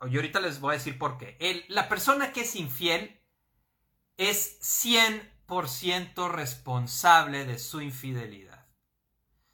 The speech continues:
Si tú fuiste infiel, eres cien por ciento responsable de tu decisión. De tu decisión de haber sido infiel. No, no noventa y nueve, no, eres cien por ciento responsable.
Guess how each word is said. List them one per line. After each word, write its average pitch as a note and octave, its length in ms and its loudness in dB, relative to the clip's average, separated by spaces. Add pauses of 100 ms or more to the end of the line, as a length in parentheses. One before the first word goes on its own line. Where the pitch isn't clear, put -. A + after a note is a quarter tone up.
(160)
Si B2+ 500 0
tú G3 160 -4
fuiste F3+ 340 -4
infiel, F#3+ 560 -4 (540)
eres D#3 340 2
cien G#3 640 2
por F#3 200 -2
ciento D3 600 -6
responsable C#3 1120 0
de B2 220 -8
tu E3 640 -4
decisión. B2+ 800 -8 (640)
De C#3 160 -2
tu F3+ 260 -2
decisión C3 760 -2
de C#3 140 -4
haber A2+ 380 -8
sido A#2+ 480 -6
infiel. A#2+ 440 -8 (540)
No, D#3 220 2
no G3 160 6
noventa B3+ 460 4
y G#3+ 80 -2
nueve, G#3+ 460 4
no, B2+ 300 -2
eres G3+ 300 -2
cien G#3 600 -2
por F#3+ 260 -6
ciento D3+ 720 -6
responsable. B2+ 1400 -2